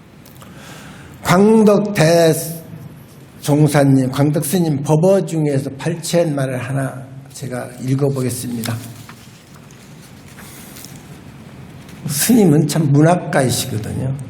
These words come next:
"아침 해가 바다에 솟아오르니 찬란한 억겁이 암흑이 찰나에 무너지고 찬란한 광명만이 눈부시게 부서지는 광명만의 세상을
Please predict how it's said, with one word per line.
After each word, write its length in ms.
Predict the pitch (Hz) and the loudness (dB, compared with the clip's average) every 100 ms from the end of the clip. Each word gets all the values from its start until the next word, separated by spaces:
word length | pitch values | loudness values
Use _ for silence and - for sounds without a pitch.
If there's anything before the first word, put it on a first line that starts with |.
| - - - - - - - - - - - - - - | -16 -16 -20 -20 -20 -20 -18 -18 -20 -20 -20 -20 -20 -8
"아침 440 | - 139 143 156 151 | 0 2 4 6 6
해가 360 | 143 135 123 | 6 6 4
바다에 420 | 117 123 139 135 127 | 4 2 6 6 4
솟아오르니 840 | 127 131 131 117 117 117 113 113 | 4 2 2 2 2 4 2 2
찬란한 580 | - 202 202 180 151 143 | -2 -2 2 4 4 2
억겁이 480 | 135 - 170 135 131 | 0 0 0 0 0
암흑이 560 | 117 120 120 123 117 | 0 0 -2 -4 -8
찰나에 600 | - - 202 170 160 151 151 139 | -8 -6 -4 -2 0 0 -2 -2
무너지고 560 | 151 135 123 117 113 113 - - - - - - - - - - - | 0 0 -4 -10 -12 -14 -16 -20 -20 -20 -20 -20 -20 -20 -20 -20 -10
찬란한 680 | - 233 240 226 196 180 | 0 2 4 4 4 2
광명만이 600 | 180 165 170 160 139 131 127 123 | 0 -2 0 0 0 0 0 0
눈부시게 880 | 147 160 165 - - 165 170 - - - - - | 0 0 -2 -6 -4 -4 -4 -12 -16 -20 -20 -6
부서지는 640 | 143 143 139 123 120 123 | -2 0 0 -2 -2 -6
광명만의 1200 | 127 156 165 160 156 147 147 143 143 156 196 196 | -4 -2 0 0 0 0 0 0 0 2 2 0
세상을 680 | - 190 143 135 131 139 | -4 -6 -4 -4 -2 -2